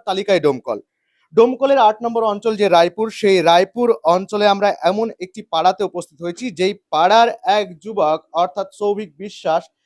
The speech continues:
তিনি কিন্তু বিসিএস এ র‍্যাঙ্ক করেছে দশম, আর সেই মেধার তালিকায় ডোমকলের নাম। অর্থাৎ যে ডোমকলকে মানুষ আগে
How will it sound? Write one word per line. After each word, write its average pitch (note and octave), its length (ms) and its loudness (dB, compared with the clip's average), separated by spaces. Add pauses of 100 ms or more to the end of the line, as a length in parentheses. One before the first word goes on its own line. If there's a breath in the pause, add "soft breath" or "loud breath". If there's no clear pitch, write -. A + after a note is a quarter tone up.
(180)
তিনি A3 180 -10
কিন্তু A#3 340 -12 (300)
বিসিএস B3+ 540 -8
এ C4+ 80 0
র‍্যাঙ্ক F#3+ 360 -2
করেছে G#3+ 280 -8
দশম, E3+ 440 -6
আর D#3+ 280 -2
সেই G#3+ 440 -8
মেধার F#3+ 380 -4 (140)
তালিকায় A#3+ 400 -2
ডোমকলের G#3+ 440 -2
নাম। G3 220 -2
অর্থাৎ A3 480 -2 (360)
যে B3 160 -4
ডোমকলকে C#4+ 500 -2
মানুষ A#3+ 500 -4 (100)
আগে G3+ 440 -2